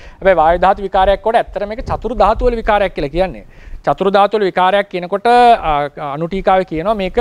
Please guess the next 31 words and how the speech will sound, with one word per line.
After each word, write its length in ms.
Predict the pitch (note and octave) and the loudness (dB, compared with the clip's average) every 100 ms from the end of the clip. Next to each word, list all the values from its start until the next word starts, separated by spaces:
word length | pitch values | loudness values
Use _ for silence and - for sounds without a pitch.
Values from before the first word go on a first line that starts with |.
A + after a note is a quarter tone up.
| B3 | -2
මේ 140 | G3 C#3 | -2 -8
වායෝ 300 | A#2 C#3 G3 | -8 -4 -2
ධාතුව 320 | G#3 G#3 A#3+ | 2 2 2
තමයි 160 | A3+ B3 | 0 0
මෙයා 160 | B3 G#3 | -2 0
නියාමනය 400 | F3+ G#3 A3 E3+ | 0 0 -2 -4
කරලා 180 | C3+ A2+ | -4 -8
තියෙන්නේ. 180 | A#2+ | -10
ඒ 60 | C3+ | -8
නිසා 120 | F3 | -6
අපි 100 | D#3+ | -6
දැන් 180 | E3 D#3+ | -4 -6
කියනවා 320 | D#3+ D3 F3+ | -6 -6 -4
වායෝ 260 | E3+ C#3 D#3 | -2 -2 -2
ධාතු 240 | D#3 E3+ | -2 -2
විකාරයක් 380 | D#3 D3 D#3 A#3+ | -4 -2 -2 -2
කියලා. 180 | A#3+ E3+ | -4 -6
නමුත් 120 | F3 | -6
සාමාන්‍යයෙන් 520 | - D3+ E3 F3 F#3+ G3 | -6 -4 -4 -4 -6 -8
ටුවාවල, 580 | _ - E3 D#3+ D#3+ E3 | _ -4 0 0 0 0
අ, 720 | D#3+ D#3 D#3 D#3 D#3 D#3+ C#3+ | 2 2 2 0 -4 -8 -8
ටීකාවල 480 | E3 D#3 D#3+ D#3 D#3 | -8 -4 -2 -2 -4
එන්නේ 300 | C#3+ F3+ G#3 | -6 -8 -6
මේක 200 | E3+ F#3 | -4 -4
සතර 320 | G3+ D#3+ - | -4 -4 -2
මහා 240 | G3+ G#3 A3 | -2 0 0
ධාතු 340 | G3+ F#3+ G3+ | 2 0 0
වල 140 | G#3+ G#3 | -4 -4
විකාරයක් 380 | F3+ C3+ A2 F#2+ | -6 -6 -8 -14
කියන 160 | - F2 | -20 -20
අර්ථය. 220 | - | -20